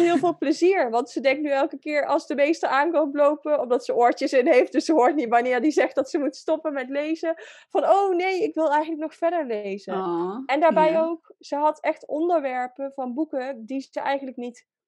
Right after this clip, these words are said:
Speaker 1: kon lezen, want het duurde gewoon
Speaker 2: Te
Speaker 1: veel te
Speaker 2: moeilijk.
Speaker 1: lang en ze moest elke
Speaker 2: Ja.
Speaker 1: keer opnieuw beginnen. Die kan ze nu wel lezen.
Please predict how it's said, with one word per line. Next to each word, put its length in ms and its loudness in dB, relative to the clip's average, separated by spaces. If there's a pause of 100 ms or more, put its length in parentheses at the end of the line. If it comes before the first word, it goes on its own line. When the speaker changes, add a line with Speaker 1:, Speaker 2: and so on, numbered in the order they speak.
Speaker 1:
kon 260 0
lezen, 560 -6
want 220 -8
het 320 -20
duurde 540 -10
gewoon 180 -8
Speaker 2:
Te 60 -10
Speaker 1:
veel 100 -2
te 40 -6 (100)
Speaker 2:
moeilijk. 160 0
Speaker 1:
lang 220 -8
en 260 -6
ze 120 -12
moest 160 -10
elke 140 -2
Speaker 2:
Ja. 60 -8
Speaker 1:
keer 100 -6
opnieuw 260 -8
beginnen. 320 -10
Die 80 -6
kan 260 0
ze 100 -4
nu 140 -6
wel 220 2
lezen. 520 -6